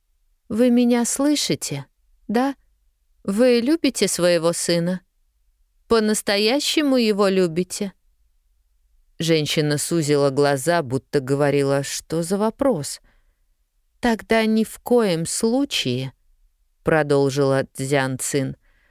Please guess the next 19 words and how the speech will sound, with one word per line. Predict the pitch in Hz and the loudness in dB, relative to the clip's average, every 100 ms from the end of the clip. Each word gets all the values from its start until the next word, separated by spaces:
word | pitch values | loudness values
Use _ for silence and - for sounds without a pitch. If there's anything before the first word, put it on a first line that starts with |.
| _ - | _ -12
«вы | 208 254 | 0 2
не | 233 240 | 2 2
должны | 220 233 233 190 233 240 180 | 2 2 0 0 0 2 0
позволять | 185 180 180 190 202 214 - | -2 0 0 0 2 -2 -2
ему | 196 190 185 | -2 0 -2
чахнуть | - - 214 202 - 185 175 | -4 0 0 0 -4 -4 -4
здесь | 156 160 180 208 - | -4 -2 0 0 -2
в | 175 | -2
одиночестве. | 185 170 190 190 196 - 120 - 135 143 - _ _ _ _ _ _ _ - | -2 0 0 0 -2 -4 -10 -10 -12 -12 -14 _ _ _ _ _ _ _ -4
Если | 208 226 - 233 | 0 0 2 2
он | 226 214 202 | 2 2 0
так | 233 214 - | 0 0 0
и | 185 | -2
сделает, | 156 165 240 240 160 131 - - _ _ _ _ - | -2 -2 0 0 -2 -4 -12 -20 _ _ _ _ -2
понимаете, | 240 220 208 240 285 - 269 | 2 2 2 2 0 0 -4
что | - 226 | 0 -2
случится | 196 220 220 - 214 165 - 151 | 0 0 0 0 -4 -4 -4 -4
с | - 180 | -4 -2
ним, | 165 165 | -2 -2